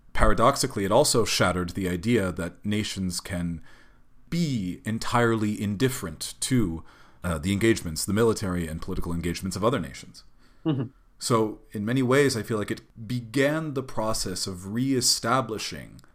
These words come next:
Speaker 1: that connection. And again,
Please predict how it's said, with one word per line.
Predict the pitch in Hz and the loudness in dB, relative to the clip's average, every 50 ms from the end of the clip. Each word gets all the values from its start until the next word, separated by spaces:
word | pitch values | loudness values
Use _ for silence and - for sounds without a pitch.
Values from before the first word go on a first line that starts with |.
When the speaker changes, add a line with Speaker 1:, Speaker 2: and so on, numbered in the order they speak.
| _ - _ _ - - | _ -20 _ _ -10 -4
Speaker 1:
that | - 95 87 85 - - - - | 0 0 0 0 -2 -8 -12 -12
connection. | - - 95 90 90 87 - - - 67 57 50 - - - - | -8 -4 -4 -4 -4 -4 -6 -8 -8 -10 -12 -16 -18 -20 -14 -8
And | - 101 98 98 95 90 - - - - - - - - - - - - - - - _ - - - - - - - - - - | -4 -2 -2 -2 -2 -4 -8 -12 -16 -18 -18 -18 -18 -20 -20 -20 -20 -20 -20 -20 -20 _ -20 -20 -20 -20 -20 -20 -20 -8 -2 0
again, | 120 117 123 - 98 87 | 4 6 4 4 4 -2